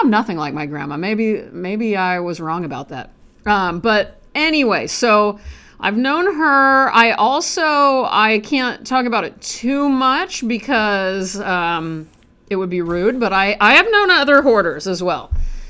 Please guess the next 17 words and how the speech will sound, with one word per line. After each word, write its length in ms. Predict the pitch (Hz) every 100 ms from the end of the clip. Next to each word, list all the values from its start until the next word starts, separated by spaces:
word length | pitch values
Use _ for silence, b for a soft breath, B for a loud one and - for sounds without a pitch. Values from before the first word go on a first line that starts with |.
| B B - -
Uh, 560 | 185 165 160 151 - - 226
at 280 | - 240 226
least 380 | 262 339 330 -
three 300 | 269 262 254
other 400 | 214 208 202 185
legitimate 720 | 185 190 175 208 196 175 170
hoarders. 640 | 190 175 156 127 135 - - -
And, 580 | 190 185 180 180 175 175
um, 560 | 175 170 160 160 165 - _ _ _ _ -
I've 200 | 185 170
been 140 | 208
in 120 | 208
all 240 | 202 220 233
of 80 | 196
their 160 | 170
homes. 580 | 180 160 160 214 214 - b b b b b b -
And, 760 | 190 180 180 175 170 170 170